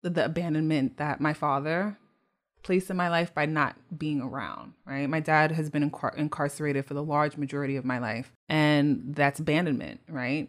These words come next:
There's no form of actual connection behind bars. Like, that doesn't exist.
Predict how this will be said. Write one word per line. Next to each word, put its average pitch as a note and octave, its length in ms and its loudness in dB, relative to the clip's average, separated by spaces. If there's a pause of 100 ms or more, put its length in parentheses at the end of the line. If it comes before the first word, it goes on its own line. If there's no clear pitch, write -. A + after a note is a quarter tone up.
There's D3+ 200 -2
no D3+ 140 -2
form D3 440 -2
of C3+ 140 -4
actual C3+ 340 -4
connection C#3 680 -2
behind B2+ 500 -6
bars. C3+ 560 -6
Like, A#2 140 -12
that B2 120 -10
doesn't B2+ 240 -8
exist. - 560 -12